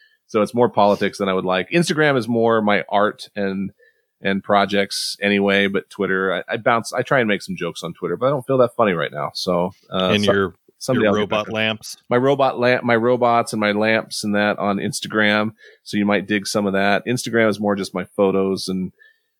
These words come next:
Speaker 1: weird stuff. Um, so that's, uh, you know, I'm also a photographer,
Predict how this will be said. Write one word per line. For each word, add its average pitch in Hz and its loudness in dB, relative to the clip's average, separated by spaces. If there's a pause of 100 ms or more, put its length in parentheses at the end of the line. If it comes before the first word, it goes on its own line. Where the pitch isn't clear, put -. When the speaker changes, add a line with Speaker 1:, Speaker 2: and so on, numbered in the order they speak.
(100)
Speaker 1:
weird 98 2
stuff. - -2 (160)
Um, 92 -2 (200)
so 85 -4 (280)
that's, 95 0
uh, 87 -2 (480)
you 95 -6
know, 62 -6
I'm 95 -4
also 92 -2
a 85 -2
photographer, 98 -2